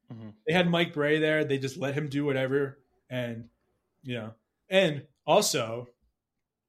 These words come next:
Speaker 2: I just remembered this, the whole fiasco with their offensive coordinator.
Speaker 1: I was gonna bring that up.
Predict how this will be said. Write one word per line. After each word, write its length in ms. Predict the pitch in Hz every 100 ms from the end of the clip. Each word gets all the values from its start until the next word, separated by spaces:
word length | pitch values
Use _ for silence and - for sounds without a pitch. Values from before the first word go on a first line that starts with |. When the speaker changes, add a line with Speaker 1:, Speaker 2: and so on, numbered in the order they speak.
| _ - -
Speaker 2:
I 120 | 131
just 160 | 135 135
remembered 320 | 131 120 117
this, 440 | 147 123 - - _ _ _
the 80 | 147
whole 220 | 175 185
fiasco 520 | 180 143 143 143 170
with 140 | 156 151
their 320 | 139 135 139
offensive 400 | 143 156 143 135
coordinator. 460 | 143 151 165 170 135
Speaker 1:
I 80 |
was 160 | 135 131
gonna 180 | 131 127
bring 200 | 131 131
that 120 | 131
up. 300 | 147 -